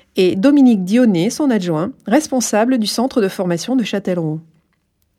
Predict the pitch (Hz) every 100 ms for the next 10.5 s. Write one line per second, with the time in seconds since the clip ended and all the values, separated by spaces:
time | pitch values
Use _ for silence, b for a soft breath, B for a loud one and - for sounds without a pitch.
0 | _ - 302 302 294 294 330 254 202 196
1 | 190 190 175 175 175 190 262 349 b b
2 | b 233 269 403 294 311 247 226 294 262
3 | 226 - 294 269 220 214 220 208 240 247
4 | - 226 269 208 196 269 - 277 240 226
5 | 202 190 202 196 196 190 180 254 247 -
6 | 214 190 214 226 - _ 196 220 240 202
7 | 185 165 165 156 156 160 _ _ _ _
8 | _ _ _ _ _ _ b b b b
9 | b 247 247 269 254 262 - 220 226 240
10 | 196 180 - 302 -